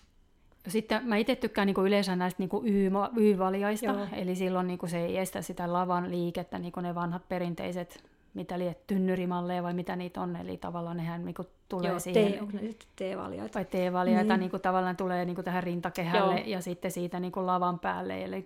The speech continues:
Speaker 1: ne estää käytännössä helposti sen lavan liikkeen.
Speaker 2: Kyllä, ihan lamaannuttaa. Ja sitten jos miettii, se liikut, jos sulla on koko ajan semmoinen paine siinä, niin se
Speaker 1: Mm.
Speaker 2: voi aiheuttaa tosi voimakkaan kudosärsytyksen sinne.
Speaker 1: Aivan.
Speaker 2: Ja
Speaker 1: Niinpä.
Speaker 2: ihan, ihan niin kuin jos joku, nyt on nappi jossain housussa,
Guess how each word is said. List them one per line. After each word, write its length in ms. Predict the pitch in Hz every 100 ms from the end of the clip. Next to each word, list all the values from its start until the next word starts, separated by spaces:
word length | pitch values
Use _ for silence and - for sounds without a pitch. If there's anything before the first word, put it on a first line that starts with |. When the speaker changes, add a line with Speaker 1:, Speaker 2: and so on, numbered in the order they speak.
| 190
Speaker 1:
ne 140 | 180
estää 280 | 180 - 190
käytännössä 580 | 185 185 196 196 190 196
helposti 400 | 180 185 185 226
sen 180 | 220 208
lavan 260 | 196 175 180
liikkeen. 720 | 175 - - 214 - 214 - _ _
Speaker 2:
Kyllä, 280 | 294 285 233 247
ihan 240 | 247 233
lamaannuttaa. 600 | 233 226 190 208 - 214
Ja 60 | 214
sitten 260 | 262 -
jos 100 | -
miettii, 300 | 226 233 233
se 200 | 233 233 330
liikut, 400 | 254 254 240 214
jos 100 | 202
sulla 120 | 220
on 60 | 214
koko 200 | 233 214
ajan 180 | 196
semmoinen 280 | 208 196 202
paine 320 | - 220 190 190
siinä, 420 | - - 190 220 - -
niin 160 | 220 202
se 80 | 220
Speaker 1:
Mm. 40 |
Speaker 2:
voi 60 | 214
aiheuttaa 280 | 208 214 214
tosi 300 | 226 214 196
voimakkaan 680 | 196 190 - 196 180 156 - _ _ _ _ _ _ -
kudosärsytyksen 840 | 226 - 170 - - - - 220 -
sinne. 220 | - -
Speaker 1:
Aivan. 440 | 214 190 190 202 185 185 - _ _ -
Speaker 2:
Ja 0 |
Speaker 1:
Niinpä. 180 | 185 180
Speaker 2:
ihan, 220 | 226 202 -
ihan 220 | 269 220
niin 120 | 220 240
kuin 80 |
jos 120 | 254 -
joku, 360 | 240 262 247 -
nyt 340 | 240 240 240
on 120 | 247
nappi 320 | 254 262 - 190
jossain 340 | 185 214 190
housussa, 500 | 220 202 247 - 277